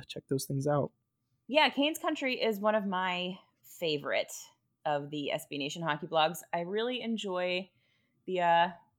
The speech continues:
Speaker 2: the Metro Division roundup that you guys do pretty much weekly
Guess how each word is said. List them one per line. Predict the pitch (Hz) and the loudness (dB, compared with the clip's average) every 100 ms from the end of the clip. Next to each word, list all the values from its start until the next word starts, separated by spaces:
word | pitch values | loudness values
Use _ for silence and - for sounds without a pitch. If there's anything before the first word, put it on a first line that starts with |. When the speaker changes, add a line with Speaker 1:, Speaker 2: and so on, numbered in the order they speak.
| _ | _
Speaker 2:
the | 208 | 2
Metro | 240 254 226 | 4 4 4
Division | 214 208 196 185 180 185 _ | 4 4 2 0 -2 -8 _
roundup | 180 180 175 143 | 0 2 4 0
that | - | -2
you | - | 0
guys | 151 147 | 0 0
do | 151 147 | -2 -8
pretty | 247 | -4
much | 277 - | -4 -4
weekly | 160 190 139 143 | -6 -8 -6 -6